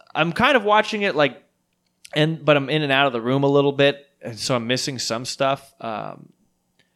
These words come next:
but I enjoy it. It's, uh, it's different. There's a lot of, like, little good plot lines going along and, uh, all that stuff.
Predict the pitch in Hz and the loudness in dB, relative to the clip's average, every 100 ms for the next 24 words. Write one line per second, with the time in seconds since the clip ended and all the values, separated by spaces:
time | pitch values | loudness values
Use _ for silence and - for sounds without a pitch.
0 | _ _ _ 156 170 170 139 170 165 - | _ _ _ 0 2 2 2 2 0 -2
1 | 131 - - 123 123 113 - _ _ _ | -8 -6 -2 0 0 0 -6 _ _ _
2 | _ _ _ _ _ _ _ - - 139 | _ _ _ _ _ _ _ -14 -6 -4
3 | 135 151 151 - _ _ _ _ _ _ | -2 -4 -6 -8 _ _ _ _ _ _
4 | 117 113 127 131 123 117 107 127 123 117 | -10 -6 -2 -2 -2 -4 -4 -4 -4 -6
5 | 120 - 131 123 123 127 123 120 123 120 | -8 -6 -4 -4 -2 -4 -4 -4 -4 -4
6 | 120 120 123 120 _ 117 113 113 110 107 | -4 -4 -6 -10 _ -16 -14 -12 -12 -12
7 | - 117 113 113 - - 113 117 | -12 -14 -14 -16 -18 -16 -14 -14